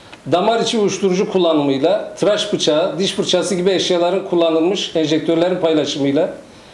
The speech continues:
dövme ve piercing uygulamaları ile, yine doğum sırasında anneden çocuğa ve nadiren de olsa virüsü taşıyan kişiyle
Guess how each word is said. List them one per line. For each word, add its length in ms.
dövme 320
ve 140
piercing 400
uygulamaları 680
ile, 300
yine 240
doğum 220
sırasında 500
anneden 400
çocuğa 380
ve 140
nadiren 420
de 40
olsa 520
virüsü 360
taşıyan 380
kişiyle 540